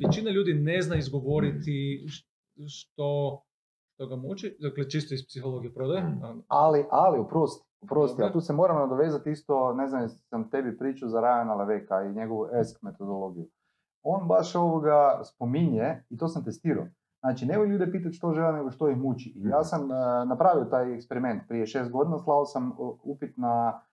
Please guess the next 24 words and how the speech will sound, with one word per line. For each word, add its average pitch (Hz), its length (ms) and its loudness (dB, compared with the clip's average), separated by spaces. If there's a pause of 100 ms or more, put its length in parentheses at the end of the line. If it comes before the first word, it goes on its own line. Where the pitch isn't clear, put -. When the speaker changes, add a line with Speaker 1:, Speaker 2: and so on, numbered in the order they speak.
(140)
Speaker 3:
anketicu, 127 580 -2
na 107 240 2
listu 135 280 -2
od 110 80 -6
sedamdeset 123 360 -4
tisuća 110 260 -6
primatelja, 131 580 0
Speaker 1:
Mhm. 135 420 -8
Speaker 3:
od - 120 -10
toga 143 180 2
je 131 60 2
šezdeset 135 360 -2
pet 135 160 -2
tisuća 131 260 -6
bilo 127 340 -2
ljudi 123 240 -4
koji 117 160 -2
nikad 117 220 -2
nisu 117 220 -2
kupili. 92 320 -4
Znaš 123 200 -2
što 151 120 -2
sam 135 160 -6
ih 117 60 -10